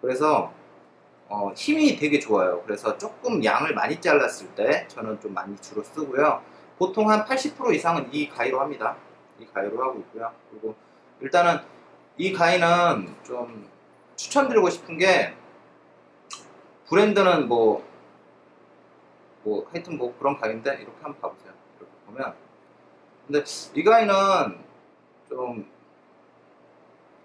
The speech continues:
힘이 되게 좋아요. 가위질을 했을 때, 가위질을 했을 때 이 자르는 느낌이 되게 괜찮더라고요.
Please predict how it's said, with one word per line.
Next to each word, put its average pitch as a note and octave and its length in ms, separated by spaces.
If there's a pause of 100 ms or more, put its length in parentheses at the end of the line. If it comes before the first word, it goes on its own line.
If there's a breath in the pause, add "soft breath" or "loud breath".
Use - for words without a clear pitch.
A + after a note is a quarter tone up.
(420)
힘이 C4 560
되게 D3+ 180
좋아요. F2+ 320 (120)
가위질을 F3 680
했을 E3+ 440
때, G3+ 220
가위질을 C#3 480
했을 A#2 220 (100)
때 D3 220 (340 loud breath)
이 G#2 460 (1040)
자르는 A3+ 460
느낌이 A#2+ 500
되게 A#2+ 260
괜찮더라고요. F2+ 720